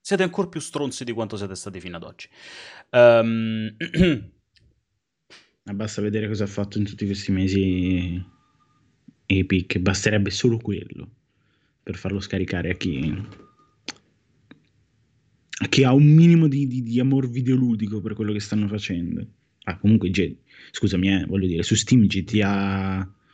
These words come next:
Speaker 2: cinque non mi sembra che sia mai stato gratis.
Speaker 1: B-, b-, guarda, l-,
Speaker 2: Per
Speaker 1: io stavo
Speaker 2: dirne
Speaker 1: guardando
Speaker 2: una.
Speaker 1: l'altro giorno, ora, al di là del fatto che chiaramente non tutto è straordinario in termini di titoli, mm,
Speaker 2: No,
Speaker 1: co-,
Speaker 2: beh.
Speaker 1: come è ovvio che sia, ci mancherebbe altro, ne regalano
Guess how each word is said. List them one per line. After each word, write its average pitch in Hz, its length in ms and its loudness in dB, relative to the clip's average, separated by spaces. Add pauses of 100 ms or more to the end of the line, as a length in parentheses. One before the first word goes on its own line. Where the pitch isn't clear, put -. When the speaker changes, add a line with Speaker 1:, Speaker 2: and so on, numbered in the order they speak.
(140)
Speaker 2:
cinque 120 440 2 (400)
non 90 100 -10
mi 82 60 -8
sembra 110 220 2
che 123 100 2
sia 104 140 -2
mai 98 280 0
stato 90 280 -8
gratis. 82 680 -10
Speaker 1:
B-, 113 340 -20
b-, 98 340 -14
guarda, 90 380 -12 (160)
l-, 120 120 -12
Speaker 2:
Per 117 160 -2
Speaker 1:
io 165 140 0
stavo 139 200 0
Speaker 2:
dirne 95 100 0
Speaker 1:
guardando 110 320 -2
Speaker 2:
una. 113 80 -4
Speaker 1:
l'altro 113 280 -6
giorno, 98 640 -10
ora, 101 200 -6
al 90 100 -12
di 104 80 -14
là 110 100 -6
del 107 180 -8
fatto 107 300 -10
che 95 100 -14
chiaramente 110 500 -8
non 104 240 -8
tutto 104 500 -10
è 92 240 -8 (880)
straordinario 101 1000 -8
in 95 100 -10
termini 101 440 -8
di 98 140 -12
titoli, 95 560 -12 (440)
mm, 107 60 -10
Speaker 2:
No, - 280 -6
Speaker 1:
co-, - 160 -12
Speaker 2:
beh. - 60 -20
Speaker 1:
come 95 220 -14
è 98 60 -8
ovvio 95 260 -10
che 92 100 -10
sia, 98 340 -14
ci 92 100 -20
mancherebbe 95 600 -14
altro, 87 320 -12
ne 87 120 -18
regalano 98 600 -10